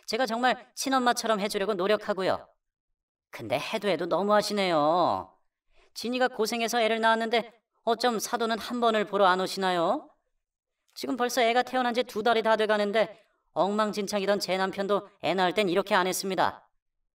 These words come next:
근데 진이를 누구보다 사랑하신다는 사돈이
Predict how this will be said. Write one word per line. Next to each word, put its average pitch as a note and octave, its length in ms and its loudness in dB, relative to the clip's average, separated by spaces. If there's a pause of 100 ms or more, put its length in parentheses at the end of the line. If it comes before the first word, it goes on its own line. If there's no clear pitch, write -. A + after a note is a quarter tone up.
(300)
근데 D#3+ 220 -2
진이를 F#3 460 -2
누구보다 F3 380 0
사랑하신다는 F#3 680 -2
사돈이 F#3 540 -4